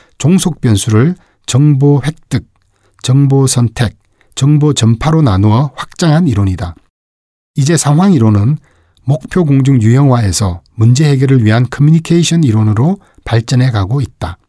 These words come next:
상황별 위기 커뮤니케이션 이론은 시스템 접근에 머물던 위기 관리 논의에 커뮤니케이션 개념을 도입함으로써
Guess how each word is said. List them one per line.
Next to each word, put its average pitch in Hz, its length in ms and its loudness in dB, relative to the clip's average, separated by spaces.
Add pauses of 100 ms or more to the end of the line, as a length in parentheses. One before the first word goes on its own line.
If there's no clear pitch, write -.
(1400)
상황별 175 640 2
위기 160 220 0
커뮤니케이션 131 640 0
이론은 101 460 0 (420)
시스템 - 480 -2
접근에 143 400 -2
머물던 110 720 2
위기 160 280 0
관리 123 260 2
논의에 98 560 0 (420)
커뮤니케이션 160 600 2
개념을 113 420 2
도입함으로써 113 800 -2